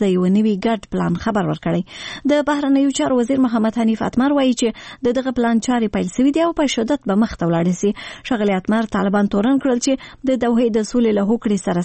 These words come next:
سمې خپلې ژمنې نه دي پر ځای کړې چې امریکایي ځواکونه له افغانستانه ووځي. احمد شیبر په دې اړه راپور لري.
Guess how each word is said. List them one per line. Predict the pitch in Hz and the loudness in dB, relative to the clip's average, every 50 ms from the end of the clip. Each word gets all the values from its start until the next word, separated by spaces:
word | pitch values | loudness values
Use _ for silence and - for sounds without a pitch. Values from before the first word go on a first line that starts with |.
| - | 0
سمې | 302 320 294 226 208 - | 2 2 4 2 2 0
خپلې | - 175 175 175 | -2 -2 0 0
ژمنې | - 202 196 190 185 190 | 0 0 0 2 2 2
نه | 240 262 | 0 0
دي | 262 | 0
پر | - - 160 - | -2 -4 -4 -2
ځای | 165 165 - | -4 -4 -2
کړې | - 170 165 - | 0 -2 0 0
چې | - - 180 - - - - - - 196 | 0 -2 -2 -4 -8 -16 -10 -4 -2 0
امریکایي | 190 175 180 - - 180 170 165 170 | 0 0 -2 -2 -2 -2 -2 -2 -2
ځواکونه | 175 170 170 - 285 302 285 269 | -2 -2 0 0 2 2 2 2
له | 262 | 0
افغانستانه | 254 - 240 220 226 - - 247 233 233 220 | 0 -2 -2 -2 -2 -2 -2 -2 0 2 2
ووځي. | 202 180 175 170 - 175 - - - - - - | 0 0 -2 -2 -2 -4 -4 -6 -14 -12 -6 -4
احمد | 233 220 233 208 233 - | 0 0 2 0 0 -2
شیبر | - - 208 196 226 202 180 | -4 -2 -2 0 0 0 -2
په | - 170 | -2 -2
دې | 180 190 | 0 2
اړه | 190 208 202 - - - | 2 2 0 0 -2 -4
راپور | 190 - - 151 - - | -4 -2 -2 -2 -2 -2
لري. | - - - | -4 -6 -8